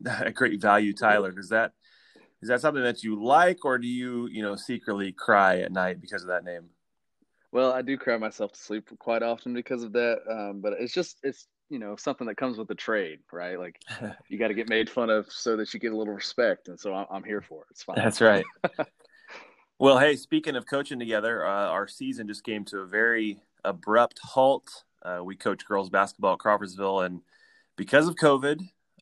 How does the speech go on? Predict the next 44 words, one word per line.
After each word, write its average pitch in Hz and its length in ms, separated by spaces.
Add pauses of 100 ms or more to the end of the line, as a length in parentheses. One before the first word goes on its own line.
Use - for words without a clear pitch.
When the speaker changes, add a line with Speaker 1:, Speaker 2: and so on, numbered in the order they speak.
Speaker 1:
uh, 90 180
right 104 220
in 95 60
the 110 80
middle 113 260
of 104 80
our 104 80
final 104 320
stretch 110 320
of 95 60
the 92 60
season, 104 440
we 98 80
got 92 160
shut 98 260
down, 104 360
and 95 160 (560)
it's 104 120
a 110 60
really 147 200
weird 120 260
feeling. 113 600
You 101 120
know, 104 80
I 101 60
already 113 380
feel 104 200
strange 101 560
when 92 440 (280)
a 90 80
season 95 400
ends 101 320
because 92 340
you 90 60
spend 90 280
so 104 140
much 98 220
time 104 560
and 90 80
effort 92 300
and 90 100
energy 95 380
into 90 140
that. 90 340